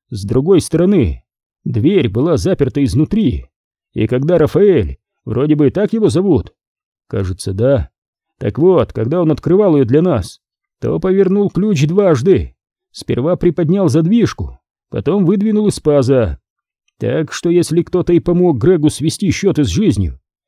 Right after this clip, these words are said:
он не мог выйти и просто захлопнуть дверь за собой. Ему бы пришлось воспользоваться ключами». «Вполне возможно, но откуда нам знать?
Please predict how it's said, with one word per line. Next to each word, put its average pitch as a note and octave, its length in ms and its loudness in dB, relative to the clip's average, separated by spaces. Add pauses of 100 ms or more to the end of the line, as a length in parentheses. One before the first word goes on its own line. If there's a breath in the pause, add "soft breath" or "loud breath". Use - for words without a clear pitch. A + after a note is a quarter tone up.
(180)
он D#3+ 200 -2
не A3 100 0
мог A3+ 260 2
выйти F3+ 340 0
и A#2+ 100 0
просто F#3+ 400 -2
захлопнуть D3 540 0
дверь E3 220 0
за C3+ 120 -4
собой. D#3 540 -2 (800)
Ему G#2+ 360 -2
бы A2 120 0
пришлось A#2+ 480 -2
воспользоваться A2+ 720 -2
ключами». A#2 640 -2 (580)
«Вполне B2 480 -2
возможно, C#3+ 840 2 (300)
но A2+ 120 -2
откуда D#3 320 0
нам D3 160 2
знать? C3 400 -2